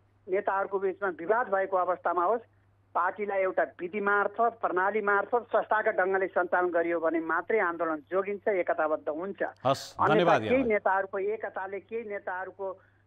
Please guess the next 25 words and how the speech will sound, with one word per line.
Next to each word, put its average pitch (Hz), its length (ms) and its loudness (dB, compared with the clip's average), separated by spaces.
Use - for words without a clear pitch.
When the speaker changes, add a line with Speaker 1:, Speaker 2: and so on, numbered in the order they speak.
Speaker 1:
हार्दिकताले 185 600 -6
मात्रै 202 440 -4
विधिलाई 226 360 -6
उल्लङ्घन 240 400 -4
गरियो 208 300 -8
भने 190 180 -8
आन्दोलन 175 380 -10
बलियो 165 260 -8
हुन 160 140 -12
सक्दैन। 196 400 -10
म 202 220 -10
यो 190 100 -6
मान्यता 180 400 -6
राख्दछु। 160 500 -6
यसकारण 185 560 -6
म 196 100 -2
कुनै 247 360 -4
गुटको 208 400 -4
भन्दा 185 280 -2
पनि 214 320 -4
म 202 180 -4
नेपाल 214 420 -4
कम्युनिस्ट 202 380 -6
पार्टीको 190 460 -2
एउटा 185 520 0